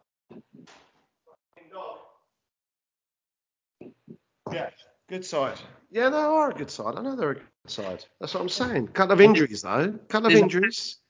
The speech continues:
Speaker 2: there's a massive chance they're gonna win the league.
Speaker 1: Yeah, that's what I'm saying. They're, they're, yeah, they're a good side, but a couple of injuries.
Speaker 2: Yeah.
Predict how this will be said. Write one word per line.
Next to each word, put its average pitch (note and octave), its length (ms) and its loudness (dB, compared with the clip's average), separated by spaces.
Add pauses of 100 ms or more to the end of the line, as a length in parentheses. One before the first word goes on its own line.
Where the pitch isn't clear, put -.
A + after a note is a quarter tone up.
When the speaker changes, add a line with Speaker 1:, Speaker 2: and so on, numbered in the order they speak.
Speaker 2:
there's F#3 160 0
a G3 60 4
massive G3 360 0
chance D3+ 280 -2
they're D3+ 120 2
gonna D3+ 160 0
win D#3 140 2
the D#3+ 60 -2
league. G3+ 380 -4 (2750)
Speaker 1:
Yeah, E3+ 300 -2 (680)
that's - 180 -8
what - 80 -2
I'm G3+ 80 -2
saying. F#3+ 320 -4
They're, A3 180 4
they're, G#3+ 180 0
yeah, D#4+ 200 -2
they're B3+ 140 -2
a A#3 40 -6
good D4 160 -2
side, C4 260 0
but D#3 100 4
a - 20 -2
couple G#3+ 220 4
of F#3+ 80 6
injuries. D#3+ 580 4 (500)
Speaker 2:
Yeah. F#2+ 220 -6